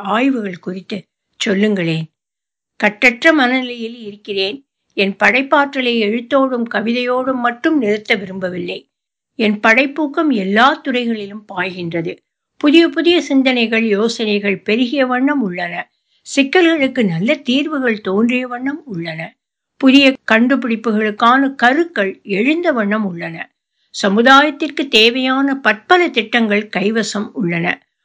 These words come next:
ஒரு சிலவற்றை அகமொழி என்றோ, அண்ணா கண்ணன் யோசனைகள், அண்ணா கண்ணன் ideas என்றோ எழுதி வருகிறேன்.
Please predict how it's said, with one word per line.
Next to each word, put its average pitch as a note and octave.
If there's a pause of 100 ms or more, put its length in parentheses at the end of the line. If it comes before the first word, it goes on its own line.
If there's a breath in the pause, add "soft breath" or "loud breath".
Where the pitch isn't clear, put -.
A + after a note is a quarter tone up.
(120)
ஒரு D#4+
சிலவற்றை C4 (120)
அகமொழி A#3+
என்றோ, G3+
அண்ணா B3
கண்ணன் G#3+
யோசனைகள், F#3 (340)
அண்ணா B3
கண்ணன் A3
ideas F#3+
என்றோ F3+
எழுதி G3
வருகிறேன். E3+